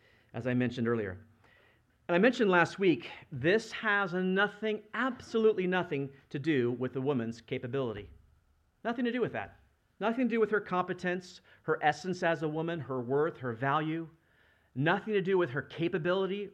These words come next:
or ability at all. It has to do with God's created order. And I mentioned earlier some of those arguments that people come up with to try and change Paul's meaning.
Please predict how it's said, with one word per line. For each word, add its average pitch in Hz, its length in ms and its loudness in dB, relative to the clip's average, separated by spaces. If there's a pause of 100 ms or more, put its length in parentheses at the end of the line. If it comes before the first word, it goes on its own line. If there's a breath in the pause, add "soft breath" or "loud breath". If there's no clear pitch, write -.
or 151 240 -2
ability 180 600 0 (120)
at 147 120 -4
all. 165 340 -6 (480 soft breath)
It 156 100 2
has 208 260 2
to 190 60 -2
do 185 140 2
with 180 220 -2
God's 165 440 2 (180 soft breath)
created 160 560 -2
order. 170 440 -6 (760 soft breath)
And 160 80 2
I 175 40 6
mentioned 208 280 2
earlier 190 280 6
some 185 160 0
of 175 60 0
those 160 140 4
arguments 147 480 2
that 120 80 -4
people 143 240 -4
come 147 220 -2
up - 120 0
with 120 260 0
to 120 200 0
try 131 220 -2
and 123 100 -2
change 131 400 -2
Paul's 131 420 2
meaning. 139 400 0